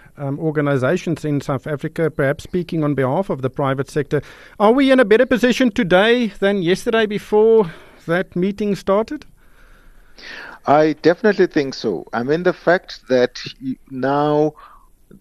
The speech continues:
Speaker 2: you know, officially there are engagements between Pretoria and,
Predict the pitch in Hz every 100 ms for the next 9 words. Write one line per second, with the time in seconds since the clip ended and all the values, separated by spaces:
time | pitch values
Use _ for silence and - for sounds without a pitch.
0 | _ 139 123 117 - 117 - - 160 -
1 | 143 123 117 120 113 110 - 127 127 110
2 | 113 107 107 - - 104 95 - - -
3 | - 170 180 165 156 127 - - 117 117
4 | 113 110 110 - _ - 107 107 107 101
5 | 98